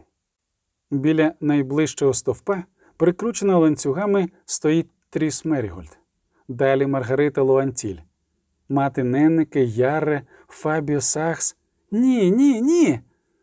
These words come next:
«Так», кричить чорноволоса, «смерть їм усім!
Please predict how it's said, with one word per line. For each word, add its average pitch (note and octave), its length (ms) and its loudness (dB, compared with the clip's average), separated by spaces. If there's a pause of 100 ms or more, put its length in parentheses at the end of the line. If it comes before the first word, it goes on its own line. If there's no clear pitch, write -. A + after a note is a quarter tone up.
(280)
«Так», C3 600 0
кричить C3+ 520 -4
чорноволоса, C3+ 720 0
«смерть F#3 560 0
їм G#3 220 -2
усім! G#3+ 500 0